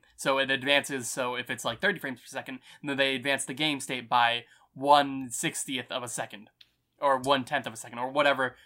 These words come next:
metric they use. Problem with that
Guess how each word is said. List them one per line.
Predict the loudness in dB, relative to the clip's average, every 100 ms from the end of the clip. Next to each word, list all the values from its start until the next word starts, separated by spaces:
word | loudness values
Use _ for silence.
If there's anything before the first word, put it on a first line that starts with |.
| -6
metric | -2 -2 -4 -8
they | -8
use. | -6 -8 -10 -12 -16 -20 _ _ _ _ _ _ _ _ _ _ _
Problem | 6 6 4
with | 6
that | 6 6